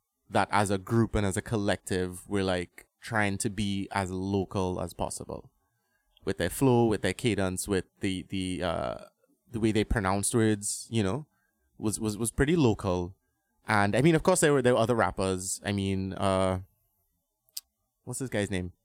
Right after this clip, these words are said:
Uh, Nature Dharma. Uh,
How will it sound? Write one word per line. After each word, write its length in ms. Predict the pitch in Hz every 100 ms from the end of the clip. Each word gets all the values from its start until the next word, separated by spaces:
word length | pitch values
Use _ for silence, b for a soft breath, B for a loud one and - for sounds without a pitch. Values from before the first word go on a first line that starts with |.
| _ _ _ _ _ _ _ _
Uh, 1000 | - 50 - 180 - - - - - - 113 B B B B B B _ _ _ _ -
Nature 560 | 127 110 117 92 101 - _ _
Dharma. 460 | 113 95 95 92 107 _ _ b b b b b b -
Uh, 600 | 117 113 107 101 98